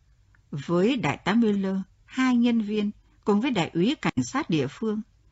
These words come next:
đã tới đậu cạnh chiếc xe của tướng Seyder. Bốn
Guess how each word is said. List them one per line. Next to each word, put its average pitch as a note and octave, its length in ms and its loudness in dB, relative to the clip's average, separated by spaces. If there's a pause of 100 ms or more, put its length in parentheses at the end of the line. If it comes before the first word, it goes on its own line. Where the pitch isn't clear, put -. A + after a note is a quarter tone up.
(280)
đã A3+ 120 -2
tới A#3+ 360 2
đậu D#3 400 -2
cạnh D#3+ 200 -2
chiếc C#4 220 -4
xe A3+ 300 -4
của D3+ 220 -2
tướng F3+ 300 0
Seyder. F3 440 -2 (1000)
Bốn G3+ 300 2